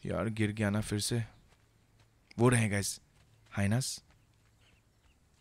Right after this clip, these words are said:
एकदम चिप चिप के जाना पड़ेगा गाइस। हाइनास देख ना ले, ठीक है? मैं सामान के पास पहुंच चुका हूँ। भाई यार, तेरा literally पिछवाड़ा दिख जाएगा।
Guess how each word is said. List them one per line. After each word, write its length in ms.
एकदम 180
चिप 240
चिप 220
के 100
जाना 220
पड़ेगा 260
गाइस। 320
हाइनास 400
देख 300
ना 80
ले, 120
ठीक 180
है? 100
मैं 80
सामान 340
के 100
पास 200
पहुंच 300
चुका 160
हूँ। 120
भाई 180
यार, 100
तेरा 300
literally 320
पिछवाड़ा 380
दिख 200
जाएगा। 280